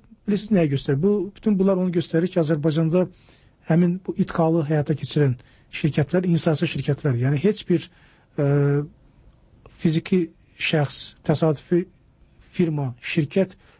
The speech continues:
bu qiymətləri Azərbaycana heç bir ərzağı və digər məhsullar gətirə bilməz.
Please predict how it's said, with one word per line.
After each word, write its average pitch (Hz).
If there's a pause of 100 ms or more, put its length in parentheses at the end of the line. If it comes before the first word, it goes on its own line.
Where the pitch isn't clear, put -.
(180)
bu 185
qiymətləri 165
Azərbaycana 151
heç 175
bir 131 (360)
ərzağı 151
və 160
digər 147 (480)
məhsullar 151
gətirə 139
bilməz. 120